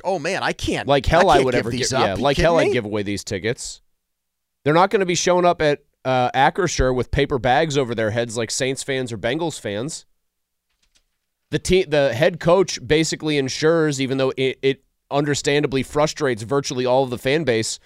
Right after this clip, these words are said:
Speaker 2: almost by his mere presence ensures that you're never gonna have a three or four win season that ac-, or a series of them that actually causes people to maybe mentally tune out.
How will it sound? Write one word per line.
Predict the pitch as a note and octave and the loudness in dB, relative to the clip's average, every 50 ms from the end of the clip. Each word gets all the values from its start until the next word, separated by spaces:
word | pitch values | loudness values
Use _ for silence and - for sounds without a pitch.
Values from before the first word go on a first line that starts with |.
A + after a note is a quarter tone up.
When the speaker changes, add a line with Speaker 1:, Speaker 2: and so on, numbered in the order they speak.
| _ _ _ _ _ _ | _ _ _ _ _ _
Speaker 2:
almost | C#3 E3 F#3 F#3+ D#3+ - | 2 4 4 4 4 4
by | - E3+ D#3+ | 2 2 4
his | D#3 C#3+ D3+ | 2 2 0
mere | D3+ D#3 D3+ | 0 0 0
presence | - - - D#3+ F3+ F3+ F3+ D3 C3 - | 0 0 0 2 2 2 0 -2 -2 -2
ensures | B2+ C3 B2+ - - D#3 D#3 D#3 C3 | -4 -4 -4 -2 -2 0 0 0 0
that | C3 C#3+ C3 | -2 -2 -2
you're | C#3 | -2
never | C#3 B2 A#2 C3 C#3+ C#3+ D3+ | -2 0 0 0 0 0 0
gonna | B2+ C#3 C3 A#2+ | -2 -2 -2 -2
have | B2 C3+ D3+ D#3 C#3 | 0 0 0 0 0
a | B2+ A2 | -2 -4
three | - - B2+ C3+ C#3 C#3 | -6 -8 -4 -2 0 0
or | C3+ B2 | 0 -2
four | - C#3+ C#3 C3 | -2 -2 0 0
win | B2 B2 A#2+ A#2 A#2 | 0 0 -2 -4 -4
season | - - C3+ C#3 D#3+ D#3 D3 B2 A#2 | -6 -4 -4 -4 -2 -2 -4 -4 -4
that | A#2 A2+ - | -4 -4 -2
ac-, | B2 B2 B2+ G2 - | -2 -2 -2 -2 -4
or | C3+ B2+ A#2 | -6 -6 -6
a | G#2 | -6
series | - - D#3+ F3+ G3 G3 E3+ B2+ A#2+ | -6 -6 -2 0 0 0 0 0 -2
of | B2 A2+ G2 | -4 -4 -4
them | A2 G#2+ A2+ C3+ E3 - _ _ _ _ _ _ _ | -4 -6 -6 -6 -10 -12 _ _ _ _ _ _ _
that | C#3+ D3 C#3+ | 0 2 2
actually | C#3+ C#3 - - C#3 B2 | 2 2 0 0 -2 0
causes | - C#3 C#3+ D3 D#3+ D#3+ E3+ D#3 - | 2 4 4 4 4 2 0 -4 -4
people | - D3+ D3 - - C3 | -2 -2 -2 -2 -2 -2
to | B2+ | -2
maybe | B2 B2 B2+ B2+ A2 A#2+ | -2 0 0 0 0 -2
mentally | A#2 A#2 B2 B2 A#2+ - B2 B2 A#2 A2 | -2 0 -2 -2 -2 -2 -4 -4 -4 -4
tune | - - A#2+ A2 G#2 | -4 -6 -4 -4 -2
out. | G2 F#2 F#2 G#2 - - | -2 -2 -2 -2 -2 -4